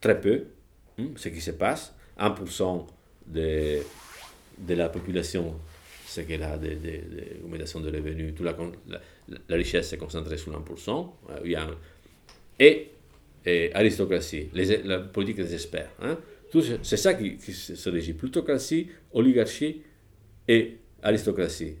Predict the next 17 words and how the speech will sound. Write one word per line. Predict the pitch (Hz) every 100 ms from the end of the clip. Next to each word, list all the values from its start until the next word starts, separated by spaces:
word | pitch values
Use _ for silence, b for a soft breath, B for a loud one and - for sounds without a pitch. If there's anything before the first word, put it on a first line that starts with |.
| -
experts. | 107 - 82 73 - - -
C'est | - - 82 71 -
un | -
truc | 95 95 - -
incroyable | - 117 117 -
quand | 87
même, | 87 82
euh, | 78 76 76
ils | 78 82
font | - 92
sauter | - 85 90 82 - B B
les | 82
gouvernements | 82 80 82 80 92 87
comme | 80
ils | 113
veulent, | 110 95 -
quoi. | - 98